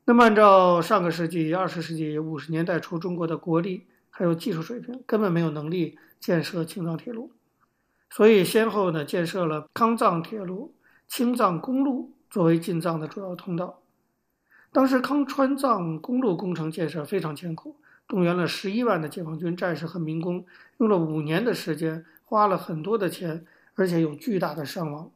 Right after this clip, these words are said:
这个中共就不怎么经常去讲了。那个时候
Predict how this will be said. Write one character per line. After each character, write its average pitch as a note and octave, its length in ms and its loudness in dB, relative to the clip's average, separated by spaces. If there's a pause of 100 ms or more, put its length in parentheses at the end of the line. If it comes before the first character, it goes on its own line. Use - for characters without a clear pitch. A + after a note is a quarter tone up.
(120)
这 F#3 140 -2
个 E3 100 0
中 E3+ 180 -4
共 D#3 200 -4 (200)
就 G#3+ 120 -4
不 F3+ 120 -4
怎 D#3+ 160 -6
么 D3+ 80 -8
经 E3+ 140 -6
常 D#3 120 -4
去 D#3+ 140 -6
讲 G3+ 280 -12
了。 F3+ 180 -12 (800)
那 A3 140 6
个 F3+ 60 6
时 E3 120 2
候 E3+ 320 2